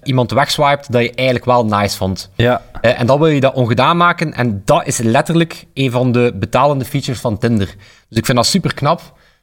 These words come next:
Speaker 1: dat dat dan eigenlijk gewoon een feature is dat ze op monetizen. Van: "Kijk, Freddy, je bent er gewoon aan het doorblazen geweest.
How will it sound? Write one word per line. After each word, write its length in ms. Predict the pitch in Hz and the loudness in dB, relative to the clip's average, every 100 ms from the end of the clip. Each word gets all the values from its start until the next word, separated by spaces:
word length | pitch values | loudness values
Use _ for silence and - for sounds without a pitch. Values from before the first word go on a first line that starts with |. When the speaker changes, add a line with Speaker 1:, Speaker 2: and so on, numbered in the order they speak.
| _ | _
Speaker 1:
dat 140 | 110 - | -4 0
dat 140 | 147 | 0
dan 260 | 143 143 - | 0 -2 -8
eigenlijk 280 | - 131 135 | -2 -2 0
gewoon 160 | 151 131 | -2 -2
een 60 | |
feature 360 | - 151 - 135 | 0 0 2 0
is 60 | |
dat 120 | 127 123 | 0 0
ze 60 | |
op 80 | 117 | -2
monetizen. 560 | 110 127 110 117 107 104 | -2 0 0 0 0 0
Van: 120 | 101 | -2
"Kijk, 300 | 101 139 147 - - - - | 0 -2 -2 -14 -20 -20 -20
Freddy, 320 | - 135 139 143 120 | -2 0 2 0 0
je 60 | 117 | 0
bent 140 | 123 | 0
er 60 | 101 | 0
gewoon 280 | 120 135 | 2 2
aan 60 | 131 | 0
het 80 | 113 | 2
doorblazen 600 | 156 143 131 131 135 120 | 2 4 2 2 2 0
geweest. 380 | 120 131 131 | -2 -2 -4